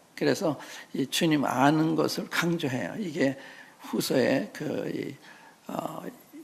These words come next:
이, <clears throat> 앞으로 거짓 가르침이 올 때 그걸 이길 수 있는 하나의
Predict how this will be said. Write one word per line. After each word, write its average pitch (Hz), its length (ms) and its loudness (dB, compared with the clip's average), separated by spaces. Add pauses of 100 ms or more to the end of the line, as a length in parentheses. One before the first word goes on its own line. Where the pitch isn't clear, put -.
이, - 320 -10 (160)
<clears throat> - 460 -10
앞으로 - 640 4 (320)
거짓 135 440 6
가르침이 139 420 2
올 113 200 2
때 - 160 0
그걸 - 280 0
이길 160 260 2
수 - 200 0
있는 123 380 2 (420)
하나의 120 560 0